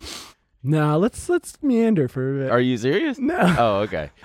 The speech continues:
Speaker 2: Uh, wow. So unless you've been living under a rock, in which case,
Speaker 1: Don't
Speaker 2: say,
Speaker 1: do the joke.
Speaker 2: say hi to the bugs for me.
Speaker 1: <laughs> No.
Speaker 2: And, uh,
Speaker 1: No.
Speaker 2: what's the rent like under there?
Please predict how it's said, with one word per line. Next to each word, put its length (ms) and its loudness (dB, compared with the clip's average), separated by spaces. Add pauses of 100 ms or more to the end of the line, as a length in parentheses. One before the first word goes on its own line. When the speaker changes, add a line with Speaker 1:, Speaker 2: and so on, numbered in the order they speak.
(380)
Speaker 2:
Uh, 520 2
wow. 220 2
So 300 2
unless 280 0
you've 80 -6
been 160 0
living 200 0
under 340 2
a 20 2
rock, 360 0
in 120 -4
which 180 -4
case, 440 -2
Speaker 1:
Don't 160 2
Speaker 2:
say, 100 2
Speaker 1:
do 140 0
the 100 -6
joke. 340 -8
Speaker 2:
say 140 -2
hi 160 2
to 60 0
the 100 0
bugs 340 0
for 160 -2
me. 280 -4
Speaker 1:
<laughs> 120 -6 (220)
No. 240 -4
Speaker 2:
And, 440 0
uh, 500 0 (180)
Speaker 1:
No. 380 0
Speaker 2:
what's 320 -2
the 120 2
rent 240 2
like 280 -2
under 200 -6
there? 220 -12